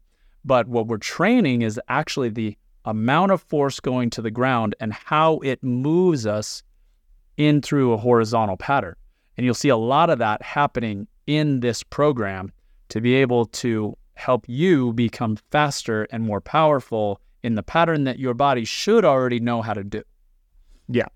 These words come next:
Speaker 2: perfect. You, you gave a very good,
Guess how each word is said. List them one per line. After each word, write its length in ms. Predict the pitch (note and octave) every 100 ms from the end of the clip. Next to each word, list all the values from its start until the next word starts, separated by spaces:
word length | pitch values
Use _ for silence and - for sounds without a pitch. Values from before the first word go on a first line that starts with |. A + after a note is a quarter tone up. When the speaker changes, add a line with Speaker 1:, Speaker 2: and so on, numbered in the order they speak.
| _
Speaker 2:
perfect. 440 | - C#3 B2+ A2 - _ _ _ _
You, 380 | - C#3+ D3+ D3+ - _ _ _ _
you 160 | D#3+
gave 280 | D3+ F#3 F3
a 220 | D#3 C3
very 340 | A2+ B2 C#3+ B2+
good, 380 | A#2 B2 A2+